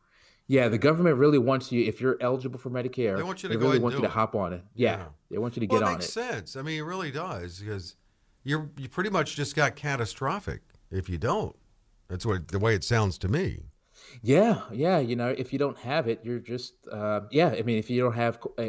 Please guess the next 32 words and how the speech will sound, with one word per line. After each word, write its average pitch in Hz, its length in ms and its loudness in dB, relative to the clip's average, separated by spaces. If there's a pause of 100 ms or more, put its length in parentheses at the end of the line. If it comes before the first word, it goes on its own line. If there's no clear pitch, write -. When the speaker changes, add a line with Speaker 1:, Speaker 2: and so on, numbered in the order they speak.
(140)
Speaker 1:
coverage 120 360 -2
through 120 120 -2
your 110 120 2
employer 104 540 0
or 101 100 -6
your 98 120 -2
spouse's 98 420 -4
employer, 101 360 -2
you 92 100 0
don't 104 160 0
have 113 200 -2
coverage. 92 440 0
You're 98 100 -2
really 107 180 2
walking 101 380 2
around 95 240 2
without 95 400 2
any 98 160 -2
coverage 92 360 -4
at 90 80 -4
all. 98 400 2 (440)
And 117 160 0
so 117 120 6
what 104 200 4
they, 107 80 6
what 98 360 -2
they're 107 180 2
really 104 280 2
doing 107 320 -2
is 87 160 -6
really, 98 260 0 (800)
uh, - 60 -20